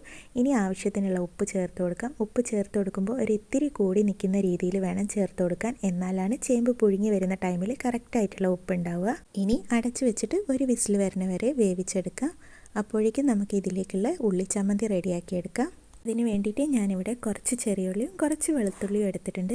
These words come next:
ചെറിയുള്ളിയാണ് ട്ടോ കുറച്ച് അധികം വേണ്ടത്. വെളുത്തുള്ളി കുറച്ച് ചേർത്ത് കൊടുത്താൽ മതി. ഈ ചേമ്പ്, കപ്പ ഇങ്ങനത്തെ സംഭവങ്ങളൊക്കെ കഴിക്കുമ്പോൾ ചിലർക്ക് വയറ് വീർക്കുന്ന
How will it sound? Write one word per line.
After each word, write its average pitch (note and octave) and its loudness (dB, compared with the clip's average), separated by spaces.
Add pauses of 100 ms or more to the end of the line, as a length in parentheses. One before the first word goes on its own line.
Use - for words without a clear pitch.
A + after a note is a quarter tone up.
(120)
ചെറിയുള്ളിയാണ് A#3+ 2
ട്ടോ F#3 -4
കുറച്ച് - -6
അധികം F#3 -4 (100)
വേണ്ടത്. F#3+ -2
വെളുത്തുള്ളി D#4+ -2 (140)
കുറച്ച് C4+ -2
ചേർത്ത് G#3+ -2
കൊടുത്താൽ G3 -2
മതി. G3 -2 (180)
ഈ - -4 (180)
ചേമ്പ്, A3 -2 (160)
കപ്പ A3 -4 (280)
ഇങ്ങനത്തെ A#3 -2
സംഭവങ്ങളൊക്കെ G#3+ -4
കഴിക്കുമ്പോൾ G#3+ -4
ചിലർക്ക് C4 -2
വയറ് G#3 -2
വീർക്കുന്ന G3+ -2